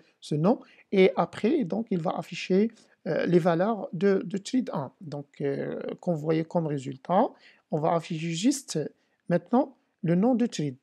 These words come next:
neuf, neuf fois. Euh, et, et donc, euh,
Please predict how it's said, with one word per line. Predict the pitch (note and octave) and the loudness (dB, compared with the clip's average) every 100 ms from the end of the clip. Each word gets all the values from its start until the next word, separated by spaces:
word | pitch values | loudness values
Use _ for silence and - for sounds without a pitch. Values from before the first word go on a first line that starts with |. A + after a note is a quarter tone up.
| - | -2
neuf, | F#3 A3+ - - A3+ | 0 0 -6 -12 -2
neuf | F#3 A3+ | 0 -2
fois. | - - - _ _ _ _ _ _ _ _ _ | -6 -8 -10 _ _ _ _ _ _ _ _ _
Euh, | E3 D3+ C#3+ - | 0 2 2 -2
et, | D#3 C3+ - - D3+ | -6 -6 -6 -6 -4
et | |
donc, | D3+ A#3 B3+ E3 | 0 -2 -2 -4
euh, | D3 D3+ D3 | -2 -2 -4